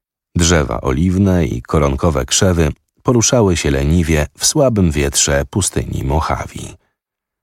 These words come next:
W kuchni przyrządziła dwa tosty z cienką warstwą masła orzechowego, nalała sobie szklankę mleka i usiadła przy stole. Tosty z masłem orzechowym były jedną z ulubionych przekąsek Daniego,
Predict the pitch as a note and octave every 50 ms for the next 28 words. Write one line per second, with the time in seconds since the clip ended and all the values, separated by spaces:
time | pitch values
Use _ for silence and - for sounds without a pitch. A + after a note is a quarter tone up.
0 | _ _ _ _ _ _ _ _ _ _ _ _ _ _ _ _ _ _ _ _
1 | _ - - - A#2+ G#2+ - A#2 A#2 A2 - A2 G2 G2 F#2+ F2+ D#2 F#2 E2+ E2+
2 | E2 D#2+ D2+ D2 D2 D#2+ F2+ E2+ D#2 - D2+ B1+ - - - D2 E2+ A2+ - -
3 | - - D#2 C#2+ C#2 - C2+ C2 B1+ B1 A#1+ A#1 - - - C#2 C2+ C#2 C#2+ D2+
4 | C#2+ C2+ - - A#1+ A#1 A#1 A#1+ B1+ B1+ A#1 - C#2+ C2 D2 D2 C#2+ F2 G#2 G2
5 | - _ _ _ _ - B2 A#2+ A2+ A2 G#2+ F#2+ E2+ D#2 - - D#2+ C#2+ C#2 B1+
6 | - - D2 C#2+ C#2+ - G#2 A2+ B2 B2+ A#2 - - A2 G2 F2 - _ _ _
7 | A#2 - - G#2+ - - D#2 C2 C2 A#1+ B1 - - - - - - C2 - -
8 | - - _ _ _ _ _ _ _ _ _ _ _ _ _ _ _ _ _ -
9 | A2+ A2+ - - F#2+ D#2 C2+ C2+ E2 A#2+ - - D#2 B1+ A1+ C2 C2+ - C#2 C2+
10 | - G2+ G2+ G#2 G#2 F#2 E2 - _ G#2 G2 A2 A2 G#2+ G#2 G2+ F#2+ F2 - -
11 | C3+ C3 A2+ A2+ G#2+ G2+ F#2+ - - - B2+ G#2 F2+ D#2 D2+ C2+ C2 C#2 C#2 -
12 | - D#2+ D2+ - F#2+ E2 C#2+ C2+ - D2 C#2 D2 C#2 D#2+ E2 F2 F2+ F2 D#2 D#2+
13 | D#2 D#2+